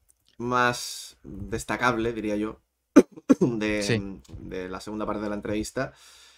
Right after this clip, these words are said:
Speaker 1: dice, "Los cuatro días que estuvo libre Novak Djokovic, donde pude estar entrenando, no fueron los días normales de entrenamiento, ¿no?". Que esto es algo que también te digo una cosa, eh, se lo va a encontrar en, en los próximos torneos en los que juegue, ¿eh? Porque al final las miradas de los, de los demás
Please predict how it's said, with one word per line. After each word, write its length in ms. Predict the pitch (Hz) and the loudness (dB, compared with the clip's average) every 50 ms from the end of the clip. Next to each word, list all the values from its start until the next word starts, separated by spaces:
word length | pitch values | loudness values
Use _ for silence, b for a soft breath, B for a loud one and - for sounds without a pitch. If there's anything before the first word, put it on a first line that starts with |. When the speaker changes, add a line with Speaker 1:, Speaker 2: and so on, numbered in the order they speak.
| b b b | b b b
Speaker 1:
dice, 400 | _ 120 120 - - 120 117 117 | _ -4 -4 -2 2 4 4 6
"Los 140 | 113 117 117 | 6 4 4
cuatro 220 | - 147 143 160 | 2 2 2 4
días 120 | 165 170 160 | 2 2 2
que 60 | 160 | 2
estuvo 280 | 151 - - 151 143 143 | -2 0 2 4 6 6
libre 300 | 151 151 143 139 135 131 | 6 4 4 2 2 2
Novak 220 | 123 117 117 117 | 0 0 0 2
Djokovic, 320 | 127 139 135 135 131 127 | 2 2 2 2 0 0
donde 220 | 127 110 101 104 98 | 0 -2 -2 -2 -2
pude 300 | - 117 123 120 120 120 | 0 2 4 4 4 2
estar 280 | 117 110 _ - 120 | 0 -4 _ -2 -2
entrenando, 540 | 117 113 110 - 113 117 120 131 131 131 127 123 | 0 0 -2 -2 0 2 2 2 2 2 2 0
no 80 | 120 120 | 0 -2
fueron 180 | - 131 127 | 0 0 2
los 200 | 127 123 - - _ _ _ | 2 2 0 -2 _ _ _
días 240 | _ 113 113 120 120 | _ -4 -2 -2 0
normales 340 | 120 123 117 113 120 127 131 | 0 0 2 2 2 2 2
de 60 | 131 | 0
entrenamiento, 680 | 117 110 107 110 107 104 101 107 107 104 101 98 - 101 | -2 -2 -2 -4 -4 -2 -2 -2 -2 -2 -4 -4 -4 -4
¿no?". 200 | 113 143 - b b b b b b b b b _ _ | -4 -4 -6 b b b b b b b b b _ _
Que 80 | - | -2
esto 120 | 139 139 170 | 2 4 6
es 60 | 165 | 6
algo 160 | 170 175 180 | 6 4 4
que 100 | 180 190 | 2 2
también 200 | - 160 151 151 | 4 2 2 4
te 60 | 151 | 4
digo 100 | 156 156 | 4 6
una 120 | 156 147 135 | 6 4 2
cosa, 360 | 147 147 151 165 165 170 165 _ | 0 0 0 -2 -2 -2 -6 _
eh, 180 | - 98 101 101 | -6 -6 -6 -6
se 140 | 104 - 113 | -4 -4 -2
lo 80 | 107 | 0
va 60 | 110 | 0
a 20 | 120 | 0
encontrar 580 | 135 135 139 139 139 131 135 120 127 131 135 | 0 0 0 0 0 2 2 2 2 2 2
en, 600 | 160 160 151 131 120 107 104 101 98 95 92 87 - - - _ | 0 -2 -2 -2 -4 -4 -6 -6 -8 -10 -10 -12 -16 -20 -18 _
en 100 | - 92 | -12 -12
los 80 | 92 - | -12 -8
próximos 320 | - 113 - 156 143 135 | -8 -4 -2 0 -2 -2
torneos 240 | 135 101 95 101 101 | -2 -6 -6 -4 -4
en 60 | 101 | -4
los 80 | - - | -6 -8
que 80 | - | -12
juegue, 380 | - - 139 156 165 131 101 95 | -6 4 6 6 6 6 4 0
¿eh? 80 | 107 | -2
Porque 200 | 113 110 110 85 | -2 -4 -6 -6
al 80 | 92 92 | -6 -8
final 300 | - 107 104 107 107 110 | -8 -6 -4 -2 -2 0
las 160 | 113 107 104 | -2 -2 -4
miradas 340 | 101 95 95 104 107 107 104 | -6 -4 -2 -2 -2 -2 -2
de 80 | 110 107 | 0 -2
los, 360 | 107 107 107 107 104 - - | -2 0 -2 -4 -6 -8 -8
de 60 | 104 | -6
los 120 | 107 104 101 | -6 -4 -4
demás 400 | 101 101 104 107 113 123 - | -4 -4 -4 -4 -4 -6 -6